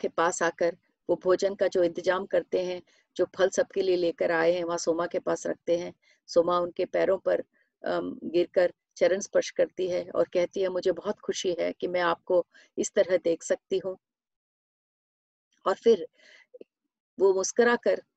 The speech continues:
तुरंत वहां से चले जाते हैं। सोमा को ऐसा लगता है, अनसुया को ऐसा लगता है कि सोमा ने जब उस योगी को देखा है, तो उनके मन में बहुत ही खुशी पैदा हुई है।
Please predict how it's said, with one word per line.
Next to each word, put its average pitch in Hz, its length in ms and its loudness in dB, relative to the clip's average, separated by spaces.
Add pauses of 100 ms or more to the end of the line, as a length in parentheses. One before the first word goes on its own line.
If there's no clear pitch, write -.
(240)
तुरंत 226 320 2
वहां 196 200 -4
से 180 320 0 (600)
चले 175 240 4
जाते 175 380 2
हैं। 180 220 -12 (760)
सोमा 208 340 2
को 196 280 2
ऐसा 190 260 0
लगता 180 320 0
है, 196 220 -2 (320)
अनसुया 233 380 2
को 233 100 -2
ऐसा 196 160 0
लगता 180 300 -2
है 202 100 0
कि 208 120 -12
सोमा 190 340 -2
ने 202 140 -4
जब 180 220 0 (160)
उस - 200 -2
योगी 175 240 0
को 196 140 -2
देखा 175 340 -2
है, 196 140 -6 (340)
तो 190 120 2
उनके 202 260 -2
मन 180 180 -6
में 196 180 -6
बहुत 220 400 -2
ही 185 180 -2 (380)
खुशी 220 260 -2
पैदा 180 300 2
हुई 185 340 2
है। 202 200 -8